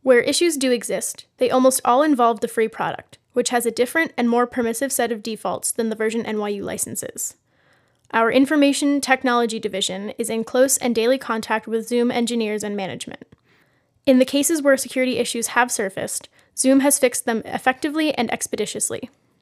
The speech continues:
The university plans to continue to use Zoom as a means to conduct remote classes over the coming months." There has been some dispute over how New York City public schools will be going forward during this pandemic, as this weekend, Mayor Bill de Blasio made a statement that schools will be closed through the end of the academic year.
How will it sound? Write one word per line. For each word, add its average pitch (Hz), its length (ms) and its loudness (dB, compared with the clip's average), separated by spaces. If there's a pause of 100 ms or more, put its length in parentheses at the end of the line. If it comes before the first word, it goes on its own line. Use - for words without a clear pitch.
(760)
The 277 80 6
university 330 420 4
plans 269 300 4
to 277 80 -2
continue 247 400 0
to 247 100 -6
use 226 220 -4
Zoom 220 240 -2
as 214 120 -2
a 220 40 0
means 220 320 -2
to 233 100 -4
conduct 220 320 0
remote 220 240 -4
classes 254 420 -2
over 220 140 -2
the 214 80 -4
coming 202 300 -10
months." - 420 -14 (800)
There 294 180 6
has 277 160 0
been 339 160 4
some 320 220 4
dispute 269 400 -2
over 247 160 2
how 247 160 0
New 240 100 2
York 294 220 2
City 269 200 0
public 240 320 0
schools 247 380 -2
will 233 80 4
be 233 100 -6
going 226 280 -2
forward 220 320 0
during 214 200 -4
this 214 140 -8
pandemic, - 600 -10 (400)
as 226 220 0
this 214 200 -2
weekend, 285 420 2
Mayor 240 220 4
Bill 233 160 0
de 226 80 -2
Blasio 262 440 2
made 247 160 4
a 233 40 0
statement 277 460 -4
that 240 120 -2
schools 285 320 -2
will 294 80 0
be 262 140 -2
closed 247 420 0
through 302 160 -2
the 294 140 0
end 262 160 2
of 233 60 0
the 233 100 2
academic 208 480 -4
year. - 280 -8